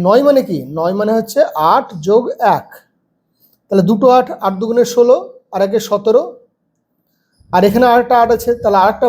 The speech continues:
ভালো বুদ্ধি করো, তিনটে আট, তিন আটটে চব্বিশ, আর একে পঁচিশ, পঁচিশের পাঁচ, হাতে থাকলো দুই, দুই আর দুয়ে চার, আর একে পাঁচ, তাহলে পঞ্চান্ন। আবার এখানে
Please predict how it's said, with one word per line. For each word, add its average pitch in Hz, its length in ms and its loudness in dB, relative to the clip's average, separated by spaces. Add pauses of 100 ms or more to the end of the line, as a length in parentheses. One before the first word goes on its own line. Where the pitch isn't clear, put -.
ভালো 240 200 2
বুদ্ধি 226 260 -4
করো, 233 160 4 (580)
তিনটে 254 320 0 (120)
আট, 247 100 0 (160)
তিন 226 220 -4
আটটে 240 200 -4 (100)
চব্বিশ, 247 420 -2
আর 233 160 2
একে 233 200 0
পঁচিশ, 190 360 -6 (720)
পঁচিশের 208 400 0 (160)
পাঁচ, 214 260 -2 (1000)
হাতে 170 260 -4
থাকলো 196 200 2 (140)
দুই, 208 180 2 (720)
দুই 156 260 0
আর 190 120 0
দুয়ে 202 160 4 (160)
চার, 196 320 2 (300)
আর 143 160 -8
একে 262 140 -10 (140)
পাঁচ, - 220 -14 (1040)
তাহলে 247 260 -4
পঞ্চান্ন। 156 400 -4 (1300)
আবার 190 220 4
এখানে 240 180 2